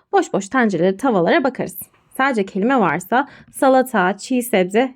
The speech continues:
yeriz. Ama ikisi aynı anda olursa çok lezzetli yemekler yapabiliriz.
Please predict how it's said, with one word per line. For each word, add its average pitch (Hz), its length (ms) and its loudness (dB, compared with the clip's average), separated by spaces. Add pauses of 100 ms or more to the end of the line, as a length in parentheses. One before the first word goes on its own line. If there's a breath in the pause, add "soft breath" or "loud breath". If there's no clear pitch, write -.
yeriz. - 340 -6 (400)
Ama 220 320 2 (280 soft breath)
ikisi 277 300 -2
aynı 262 340 2
anda 202 200 4
olursa 196 380 2 (260 loud breath)
çok 392 240 0
lezzetli 233 420 2
yemekler 269 420 2
yapabiliriz. 190 640 -2